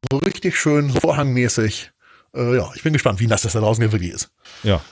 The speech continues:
Speaker 1: So, Regenjacke an, ab in den Garten.
Speaker 2: Mach das.
Speaker 1: So,
Speaker 2: Ich wünsche dir
Speaker 1: Dieter.
Speaker 2: eine gute, gute Reise nach Schottland.
Speaker 1: Danke, danke, danke.
Speaker 2: Komm
Speaker 1: Da
Speaker 2: gut
Speaker 1: regnet
Speaker 2: wieder.
Speaker 1: es
Speaker 2: Du
Speaker 1: auch
Speaker 2: bist
Speaker 1: übrigens.
Speaker 2: frühestens in vierzehn Tagen zurück, hab ich gehört, ne?
Speaker 1: Ja,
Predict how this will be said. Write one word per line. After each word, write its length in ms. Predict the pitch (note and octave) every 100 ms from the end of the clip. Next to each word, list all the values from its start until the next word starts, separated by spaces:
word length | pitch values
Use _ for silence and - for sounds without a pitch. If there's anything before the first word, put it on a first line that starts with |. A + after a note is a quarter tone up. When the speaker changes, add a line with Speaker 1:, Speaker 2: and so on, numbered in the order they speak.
| _
Speaker 1:
So, 260 | - G#2+ F#2 - _ -
Regenjacke 460 | A2+ F#3+ F#3+ D#3
an, 160 | C3 D3+
ab 140 | - C3+
in 60 |
den 40 | B2+
Garten. 280 | A#2 - E2+ - -
Speaker 2:
Mach 180 | B2+ -
das. 360 | A#2+ F#3+ - - - - -
Speaker 1:
So, 180 | - E3
Speaker 2:
Ich 60 | D3+
wünsche 140 | D#3
dir 80 | D#3+
Speaker 1:
Dieter. 80 | D3
Speaker 2:
eine 60 | C3+
gute, 240 | A2 G#3 F3
gute 220 | D#3+ C#3
Reise 200 | D3+ D3
nach 100 | B2+
Schottland. 480 | - G3+ B2 - -
Speaker 1:
Danke, 200 | C#3 C3+
danke, 180 | C3 B2
danke. 260 | B2 A2+ F#2+
Speaker 2:
Komm 160 | D#3+ C#3+
Speaker 1:
Da 80 | B2+
Speaker 2:
gut 80 |
Speaker 1:
regnet 200 | D3 F3+
Speaker 2:
wieder. 100 | E3+
Speaker 1:
es 40 | C#3+
Speaker 2:
Du 60 |
Speaker 1:
auch 80 | C#3 -
Speaker 2:
bist 120 | G#2
Speaker 1:
übrigens. 340 | G2+ - - -
Speaker 2:
frühestens 420 | - F3+ - E3
in 80 | E3
vierzehn 280 | D#3+ - D#3
Tagen 220 | D3+ B2
zurück, 320 | G#2+ G2 -
hab 100 | G2+
ich 140 | F#2+
gehört, 240 | G2 F#2 F2
ne? 140 | A#2+ - _ _ _ _ _
Speaker 1:
Ja, 220 | - C3